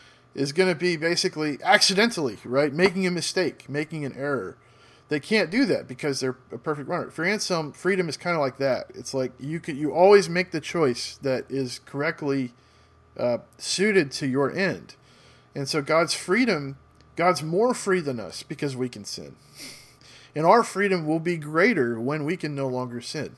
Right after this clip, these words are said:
right? When we're beatified. Uh, so that's a, that's a key piece of the freedom. The gratuity is a different, slightly different question. And Anselm considers it,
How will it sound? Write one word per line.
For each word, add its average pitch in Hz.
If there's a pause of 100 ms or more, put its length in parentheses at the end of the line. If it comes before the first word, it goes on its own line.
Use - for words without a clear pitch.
(240)
right? 107
When 127
we're 123
beatified. 127 (640)
Uh, 156
so -
that's 202
a, 202
that's 180
a 202
key 202
piece 190
of 160
the 135
freedom. 135
The 131
gratuity 240
is 160
a 156
different, 165 (300)
slightly 185
different 139
question. 120 (520)
And 139
Anselm 165 (420)
considers 185
it, 123